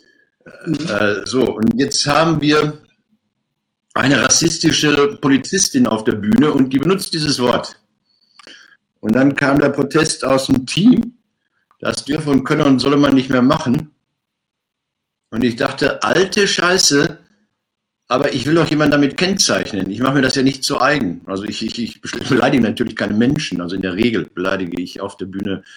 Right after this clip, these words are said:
Speaker 2: keine Menschen, bis auf die, die es verdient haben. Ähm, und dann dachte ich mir, buh, die Räume werden dann aber eng. So, also wenn Verbrecher sich nicht wie Verbrecher benehmen dürfen oder wenn, wenn, wenn Schwulenfeindliche nicht schwulenfeindlich sich äußern dürfen,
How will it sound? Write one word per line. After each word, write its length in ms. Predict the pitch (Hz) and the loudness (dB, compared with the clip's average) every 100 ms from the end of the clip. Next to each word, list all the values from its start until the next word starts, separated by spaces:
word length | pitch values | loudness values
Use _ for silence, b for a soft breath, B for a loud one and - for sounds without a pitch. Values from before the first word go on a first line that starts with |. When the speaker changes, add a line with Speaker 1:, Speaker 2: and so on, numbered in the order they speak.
| B | B
Speaker 2:
keine 220 | - 101 101 | -6 -2 0
Menschen, 340 | 107 107 98 | -2 0 -4
bis 140 | 92 | -4
auf 120 | 98 - | -6 -6
die, 100 | 98 | -6
die 160 | 101 | -6
es 100 | 95 | -4
verdient 340 | 104 98 - 101 | -2 2 2 2
haben. 340 | 92 117 - B B B B B _ | 0 -2 -4 B B B B B _
Ähm, 640 | 113 110 113 113 113 107 - _ _ _ _ _ | -2 4 6 6 4 2 -8 _ _ _ _ _
und 360 | 127 127 120 113 | 2 4 4 2
dann 160 | 117 | -4
dachte 300 | 131 135 - | -6 -6 -6
ich 240 | 135 127 135 | -4 -2 0
mir, 180 | 127 | 0
buh, 680 | 120 104 107 120 226 349 269 | 0 -6 -6 4 6 8 6
die 140 | 131 117 | 6 4
Räume 440 | 110 165 233 156 | 4 2 2 2
werden 220 | 165 156 | 0 2
dann 180 | 151 214 | 2 2
aber 240 | 226 220 | 2 2
eng. 380 | 147 101 80 80 _ _ _ 98 | 0 -2 -2 -6 _ _ _ -16
So, 480 | - 95 85 80 78 | -6 -4 -4 -6 -8
also 520 | 85 87 92 87 80 B B B B | -8 -6 -6 -6 -8 B B B B
wenn 140 | - - | -6 -2
Verbrecher 460 | 127 110 135 - | -2 0 0 2
sich 180 | 131 139 | 2 4
nicht 200 | 143 135 | 4 2
wie 60 | 135 | 0
Verbrecher 420 | 143 117 147 147 | 0 0 0 2
benehmen 440 | 139 147 196 135 | 2 4 4 4
dürfen 520 | 92 90 87 110 123 120 | 4 0 0 2 2 2
oder 320 | 101 98 90 | -2 -4 -4
wenn, 340 | 101 98 95 | -4 -2 -4
wenn, 400 | 98 98 95 95 | -2 -4 -4 -4
wenn 240 | 98 98 92 | -6 -6 -6
Schwulenfeindliche 880 | - 135 156 131 139 135 135 127 | -4 0 2 2 0 0 0 2
nicht 240 | 120 120 - | 4 2 0
schwulenfeindlich 720 | 135 139 131 131 127 127 - | 0 0 2 0 2 0 0
sich 200 | 120 127 | -2 -2
äußern 360 | 165 - 110 | 0 0 0
dürfen, 420 | 107 101 - 127 | 0 -4 0 0